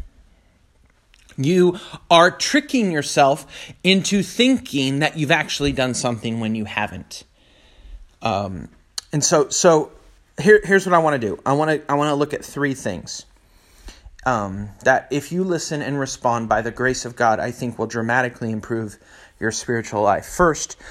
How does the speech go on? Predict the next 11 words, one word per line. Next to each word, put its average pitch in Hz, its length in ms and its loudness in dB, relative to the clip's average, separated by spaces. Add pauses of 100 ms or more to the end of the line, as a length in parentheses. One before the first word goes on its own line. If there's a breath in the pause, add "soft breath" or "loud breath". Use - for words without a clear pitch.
(120 loud breath)
I 135 80 0
wanna, 127 280 -2
I 131 60 2
wanna 135 160 0
look 139 160 0
at 110 120 0
what 131 380 2
prayer 139 600 2
is. 110 560 -4 (1040 soft breath)
Second, 151 680 0 (320 soft breath)
why 160 720 4